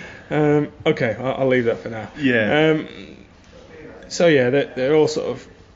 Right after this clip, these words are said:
Speaker 1: shuffling around, wittering on about how, how bad it is that, that Heather wants to do stuff and Puck doesn't wanna tell her, and <clears throat> he sort of shuffles off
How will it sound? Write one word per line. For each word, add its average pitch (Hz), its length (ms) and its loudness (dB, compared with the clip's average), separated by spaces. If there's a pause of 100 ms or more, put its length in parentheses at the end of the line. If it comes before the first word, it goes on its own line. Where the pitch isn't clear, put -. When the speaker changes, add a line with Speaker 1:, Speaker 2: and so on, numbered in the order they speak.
Speaker 1:
shuffling 147 420 -4
around, 120 440 -4
wittering 120 380 -8
on 113 120 -8
about 95 360 -8 (220)
how, 117 240 -10 (260)
how 120 120 -10
bad 117 240 -6
it 113 80 -4
is 117 180 -10
that, 117 160 -12 (760)
that 139 140 0
Heather 143 280 2
wants 127 300 -2
to 131 100 -12
do 123 200 -2
stuff 120 360 -4
and 117 260 -12 (640)
Puck - 220 -2
doesn't 131 240 -4
wanna 123 180 -8
tell 113 260 -10
her, 110 300 -10 (720)
and 190 400 4 (240)
<clears throat> - 320 -20
he 175 140 2
sort 165 240 2
of - 40 -4
shuffles 143 420 0
off - 360 -2